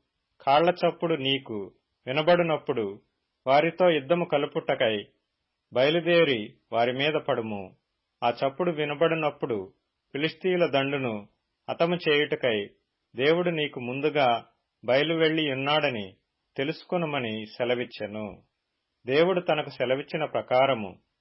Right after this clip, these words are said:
దావీదు చేయగా, ఇశ్రాయేలీలు ఫిలిష్తీయుల సైన్యమును గిబియోను మొదలుకొని గాజెరు వరకు తరిమి హతము చేసిరి. కాబట్టి దావీదు కీర్తి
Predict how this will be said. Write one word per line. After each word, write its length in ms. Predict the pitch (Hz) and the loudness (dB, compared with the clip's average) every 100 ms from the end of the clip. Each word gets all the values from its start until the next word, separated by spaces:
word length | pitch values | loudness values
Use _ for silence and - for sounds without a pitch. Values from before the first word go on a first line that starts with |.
| _ - | _ -2
దావీదు 440 | 117 143 165 156 147 - | 0 2 2 -2 -6 -4
చేయగా, 540 | 120 123 110 104 98 - _ _ _ - | -2 -2 0 0 -2 -8 _ _ _ -18
ఇశ్రాయేలీలు 1000 | - 151 165 170 170 165 156 107 98 - _ _ _ - | -4 2 6 6 4 2 -2 -4 -8 -12 _ _ _ -6
ఫిలిష్తీయుల 560 | 147 - 196 185 180 | -4 -4 -4 0 2
సైన్యమును 800 | - 127 139 147 143 123 113 - _ _ _ _ _ 107 | 2 0 0 -2 -4 -6 -8 -12 _ _ _ _ _ -10
గిబియోను 600 | 120 127 160 175 185 180 | -8 -2 4 4 4 0
మొదలుకొని 760 | 147 135 147 - 135 127 127 - _ _ _ 110 | 0 0 0 -2 -2 -4 -8 -14 _ _ _ 2
గాజెరు 460 | 120 135 160 156 | 4 4 4 2
వరకు 600 | 147 131 127 - 107 101 - _ _ - | 2 2 0 -2 -10 -10 -16 _ _ -4
తరిమి 440 | 127 143 165 170 160 131 | 0 0 0 -4 -6 -6
హతము 260 | 143 147 | -4 -6
చేసిరి. 760 | 139 123 107 - 101 101 87 - _ _ _ - | -4 -4 -4 -6 -6 -6 -8 -14 _ _ _ 0
కాబట్టి 420 | 131 147 175 170 | 2 4 4 2
దావీదు 460 | 120 123 143 170 160 | 2 4 4 2 -2
కీర్తి 580 | 156 135 127 - 113 | -4 -6 -8 -6 -6